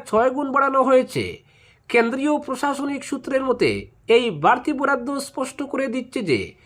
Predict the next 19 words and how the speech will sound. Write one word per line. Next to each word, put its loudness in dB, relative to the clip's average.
জনগণনাকেই 2
এবছরের 2
অগ্রাধিকার 2
হিসেবে -2
ধরা 6
হয়েছে। 4
এই 4
অর্থ 4
ব্যবহার 0
করা 2
হবে 4
রেজিস্ট্রার 0
জেনারেল 4
ও 6
জনগণনা 2
কমিশনারের -2
দফতরের 0
বিভিন্ন -2
কার্যক্রমে। 0